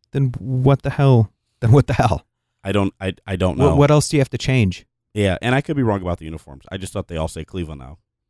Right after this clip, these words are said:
Speaker 1: Oh, you might be right. I mean, I, I, I'm not a, a, a uniform guy, but yeah, if,
Speaker 2: Right.
Speaker 1: if, if none of your uniforms, if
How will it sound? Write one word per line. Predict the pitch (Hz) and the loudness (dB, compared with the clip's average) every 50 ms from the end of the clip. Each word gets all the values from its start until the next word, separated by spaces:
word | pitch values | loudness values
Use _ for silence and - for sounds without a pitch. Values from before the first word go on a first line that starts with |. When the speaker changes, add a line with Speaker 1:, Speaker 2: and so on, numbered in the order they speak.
| _ _ _ _ _ _ _ _ _ _ _ - | _ _ _ _ _ _ _ _ _ _ _ -12
Speaker 1:
Oh, | 101 | -8
you | 113 117 120 | -4 -4 -2
might | 123 117 107 104 | 0 0 -2 0
be | 98 | -2
right. | 95 95 87 85 - _ _ _ _ _ | -2 -2 -2 -2 -6 _ _ _ _ _
I | - 101 98 | -6 -4 -2
mean, | 98 95 90 87 87 - - _ _ | -2 -2 -2 -4 -8 -16 -20 _ _
I, | 107 107 104 98 98 - _ _ _ _ _ _ _ _ _ 101 | -4 -2 -2 -2 -2 -6 _ _ _ _ _ _ _ _ _ -14
I, | 104 - | -14 -14
I'm | - 95 104 107 | -12 -8 -6 -4
not | 104 101 98 95 90 | -2 0 0 0 0
a, | 95 95 90 87 87 - _ _ | -2 -4 -4 -4 -8 -10 _ _
a, | 92 87 - _ _ _ _ _ _ - | -20 -20 -20 _ _ _ _ _ _ -14
a | 101 | -14
uniform | 95 95 107 107 101 98 - - 92 90 87 | -8 -4 -2 0 0 0 -2 -4 -10 -10 -10
guy, | 82 90 90 98 90 78 78 | -10 -8 -6 -4 -4 -6 -8
but | 80 92 92 - _ _ _ _ _ _ _ | -12 -12 -14 -14 _ _ _ _ _ _ _
yeah, | - 120 117 | -4 -2 0
if, | 107 131 120 - 78 | 2 2 2 0 -2
Speaker 2:
Right. | - - | -8 -8
Speaker 1:
if, | 135 120 - _ _ _ _ _ _ _ _ _ _ _ - | -8 -8 -8 _ _ _ _ _ _ _ _ _ _ _ -6
if | - 135 - 123 | -6 -6 -2 0
none | 120 123 131 143 151 | 2 4 4 4 4
of | 143 131 | 2 2
your | 135 127 123 | 4 4 4
uniforms, | 120 120 120 113 104 - - 90 92 98 98 107 117 - _ _ _ _ _ _ | 6 6 4 4 4 2 -2 -4 -4 -4 -4 -6 -10 -16 _ _ _ _ _ _
if | - 123 110 - - | -4 -4 -4 -4 -8